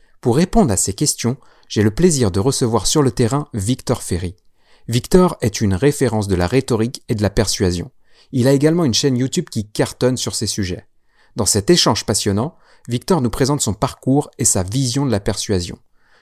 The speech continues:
Nous détaillons le processus de décision et évoquons les pistes d'action marketing à aborder pour attirer et surtout retenir l'attention de l'acheteur. Car comme le dit si bien Victor,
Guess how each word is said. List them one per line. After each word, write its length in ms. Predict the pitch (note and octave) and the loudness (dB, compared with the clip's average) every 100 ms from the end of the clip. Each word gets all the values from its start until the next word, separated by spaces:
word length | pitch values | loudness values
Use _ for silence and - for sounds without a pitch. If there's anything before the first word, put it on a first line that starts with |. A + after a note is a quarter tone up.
| - | -4
Nous 100 | G#2+ | 2
détaillons 420 | C#3+ E3+ F3 F3+ | 4 4 4 2
le 140 | A#2+ - | 0 0
processus 460 | E3+ E3 D3 C3 | 0 0 0 -2
de 100 | G2+ | -2
décision 560 | G#2 B2 A#2+ G2+ B2 D#3+ _ _ - | 0 -2 -2 -2 -4 -6 _ _ -2
et 100 | B2 | 2
évoquons 360 | B2 E3 E3+ D3 | 4 2 2 0
les 100 | G#2 | 0
pistes 280 | G3 F3 G#2+ | -2 -2 0
d'action 360 | G#2 - G2 | 0 0 0
marketing 560 | A2 C#3+ C3 - A2 F#2+ | 0 0 -2 -2 -2 0
à 80 | G#2+ | 0
aborder 420 | B2 A2+ B2+ E3 _ - - | 0 0 -2 -2 _ -8 0
pour 160 | B2+ | 0
attirer 340 | D3+ E3 D#3 F3+ | 0 -2 0 0
et 60 | |
surtout 400 | - C#3 - F#3 | 0 -4 -6 -6
retenir 580 | B2+ G2+ D3 - F3 F3 | -6 -2 -2 -2 -4 -2
l'attention 440 | A2 G#2 G#2 - A2 | -2 -2 -4 -4 -4
de 40 | |
l'acheteur. 540 | F#2 - F2+ - - - - - - | -4 -4 -8 -8 -12 -20 -20 -20 -10
Car 240 | - G2+ - | -6 -6 -2
comme 240 | E3 C3 | 0 2
le 80 | G#2 | 0
dit 120 | F#2+ | 0
si 180 | - B2+ | -2 -2
bien 160 | A#2 G#2+ | -2 -4
Victor, 580 | G#2 - G#2+ A#2+ - | -6 -4 -2 -2 -6